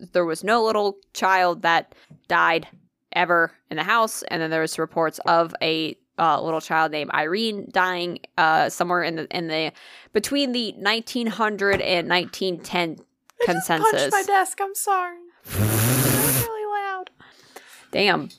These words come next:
Speaker 1: So, so, uh, I lost my thoughts again. I'm so sorry.
Speaker 2: That
Speaker 1: So
Speaker 2: was me.
Speaker 1: just depending,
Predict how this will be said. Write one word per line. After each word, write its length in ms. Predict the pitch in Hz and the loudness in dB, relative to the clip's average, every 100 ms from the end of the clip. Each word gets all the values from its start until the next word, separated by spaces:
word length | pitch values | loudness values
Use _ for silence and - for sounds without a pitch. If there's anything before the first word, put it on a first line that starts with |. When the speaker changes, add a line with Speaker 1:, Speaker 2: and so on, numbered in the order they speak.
| _ _ - | _ _ -2
Speaker 1:
So, 380 | 220 202 185 - _ _ _ - - | 2 2 2 -4 _ _ _ -20 -16
so, 400 | - 196 185 175 | -6 0 2 4
uh, 480 | 170 165 160 156 151 - _ - - | 4 4 4 2 0 -4 _ -20 -6
I 40 | 175 | -2
lost 160 | 170 | -2
my 80 | 160 | -4
thoughts 340 | 156 143 139 139 | -6 -4 -4 -4
again. 180 | 131 131 | -4 -4
I'm 120 | 143 | -6
so 180 | 127 139 | -6 -6
sorry. 360 | - - - _ _ _ - | -4 -4 -6 _ _ _ -6
Speaker 2:
That 60 | - | 0
Speaker 1:
So 80 | 220 | 2
Speaker 2:
was 100 | 196 | 2
me. 60 | |
Speaker 1:
just 160 | 285 294 | 0 2
depending, 360 | 330 311 254 | 2 2 0